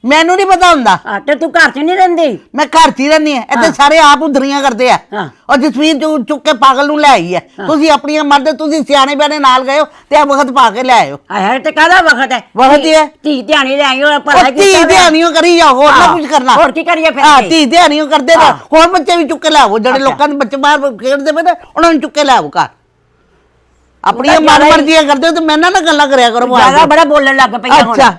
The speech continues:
Speaker 1: ਲੱਗ
Speaker 2: ਆਹੋ।
Speaker 1: ਗਈ ਆ।
Speaker 2: ਆਹੋ।
Speaker 1: ਤੁਹਾਡੀਆਂ ਸਿਆਣਪਾਂ ਵੇਖੀਆਂ ਜਿੰਨੀਆਂ ਤੁਸੀਂ ਕਰ ਲਈਆਂ।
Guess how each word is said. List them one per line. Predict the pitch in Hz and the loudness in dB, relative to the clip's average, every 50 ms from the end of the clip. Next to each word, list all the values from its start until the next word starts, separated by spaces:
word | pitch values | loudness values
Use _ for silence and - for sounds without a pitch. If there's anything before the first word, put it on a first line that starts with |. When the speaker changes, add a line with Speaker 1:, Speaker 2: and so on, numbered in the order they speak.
| - | -8
Speaker 1:
ਲੱਗ | - 226 262 262 220 | -4 0 0 0 2
Speaker 2:
ਆਹੋ। | 170 | 0
Speaker 1:
ਗਈ | 185 294 294 269 | 0 0 2 0
ਆ। | 240 196 - _ _ 233 | 0 -2 -4 _ _ -4
Speaker 2:
ਆਹੋ। | 226 220 185 151 139 | -4 -2 -2 -2 0
Speaker 1:
ਤੁਹਾਡੀਆਂ | - 277 277 240 240 254 277 | 0 0 2 2 0 -2 -2
ਸਿਆਣਪਾਂ | 240 294 277 285 262 254 285 285 | 0 0 0 0 0 0 -2 0
ਵੇਖੀਆਂ | 277 262 240 - - 247 269 262 | 0 0 0 -2 -2 -2 -2 -2
ਜਿੰਨੀਆਂ | 240 220 247 240 254 254 247 214 | -2 -2 -4 -4 -4 -4 -4 -6
ਤੁਸੀਂ | 233 233 | -6 -4
ਕਰ | 180 220 196 165 | -2 -2 -2 -2
ਲਈਆਂ। | 156 160 156 151 135 | -4 -6 -8 -8 -10